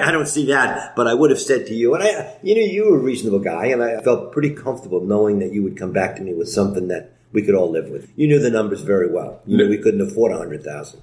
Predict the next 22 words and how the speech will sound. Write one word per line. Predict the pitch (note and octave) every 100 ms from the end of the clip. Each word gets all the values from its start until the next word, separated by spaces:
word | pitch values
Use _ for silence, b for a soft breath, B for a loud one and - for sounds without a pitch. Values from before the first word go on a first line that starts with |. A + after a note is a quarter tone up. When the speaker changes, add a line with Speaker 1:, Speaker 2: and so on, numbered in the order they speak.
| -
Speaker 2:
No | A2+ C3
one's | B2
ever | A2 -
called | A2
me | G2+
reasonable | G#2+ G#2 F#2+ E2
before. | - G2+ G2 F2+
So |
that's, | G2+ C#3
Speaker 1:
Yeah. | D3+
Speaker 2:
that's, | A2+
I | B2+ A#2
appreciate | A#2 - D3 C3+
it. | A#2
Speaker 1:
Yeah, | D#3+
I, | D#3 F3+
you | C#3 F3 D#3+
are. | F3 -
You | D3+
Speaker 2:
Uh, | -
Speaker 1:
were. | C3 C#3 - -
Speaker 2:
so | - D#3+ C#3+ C3+ -